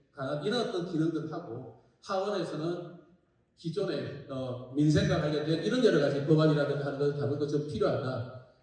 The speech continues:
이것은, 이 얘기는 앞으로 이제 지금과 같은 인구 변화가 이루어지면은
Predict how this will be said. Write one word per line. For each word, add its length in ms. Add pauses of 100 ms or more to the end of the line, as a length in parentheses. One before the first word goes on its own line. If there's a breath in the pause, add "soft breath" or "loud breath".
이것은, 460
이 120
얘기는 400
앞으로 480
이제 540
지금과 500
같은 320
인구 220
변화가 340
이루어지면은 840